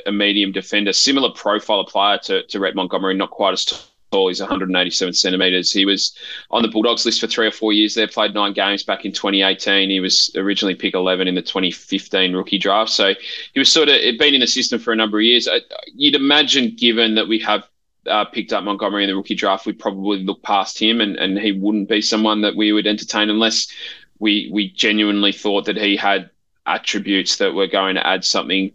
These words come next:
to, to maybe help us in the short term. Uh, then we've got two young players training with us. Um, Mitch Zabowski, who brings back memories of, um, the Big Lebowski for me, um,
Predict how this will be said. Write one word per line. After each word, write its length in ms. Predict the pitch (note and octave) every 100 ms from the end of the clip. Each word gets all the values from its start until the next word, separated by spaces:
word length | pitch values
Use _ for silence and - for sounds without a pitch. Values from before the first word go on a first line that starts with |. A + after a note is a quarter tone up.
| _
to, 480 | - G2 F#2+ F#2+ F#2+ F2+ -
to 140 | G#2+
maybe 560 | G2+ G2+ G2+ G2+ G2 -
help 300 | - G2+ -
us 160 | G2 -
in 80 |
the 40 | F#2
short 320 | - A2+ G#2+
term. 380 | - A2+ A2 A2 - - - - _
Uh, 180 | - G#2+ G#2+ G#2+
then 160 | A#2 A#2+
we've 160 | A#2+
got 200 | A#2 A#2 -
two 200 | - A2
young 260 | G#2 G2+
players 400 | G#2 G#2+ G#2 G2
training 420 | - - G2 G2
with 180 | G2 F#2+
us. 340 | G2+ - - -
Um, 400 | G2 G2 F#2+ - -
Mitch 440 | - G#2+ - - -
Zabowski, 580 | - G#2 G2+ G#2 - G#2+
who 140 | G#2+
brings 380 | F#2+ G2+ F#2+ -
back 320 | - F#2+ -
memories 680 | G2+ G2 G2 G2 F#2+ - -
of, 420 | F2+ F#2+ F#2+ F2+ - -
um, 380 | F#2+ F#2 F#2
the 80 | -
Big 220 | F#2 G2+
Lebowski 520 | G2 - - - - A2+
for 140 | A2
me, 320 | G#2+ A2 A2
um, 480 | G2 G#2 G2+ G2 G#2+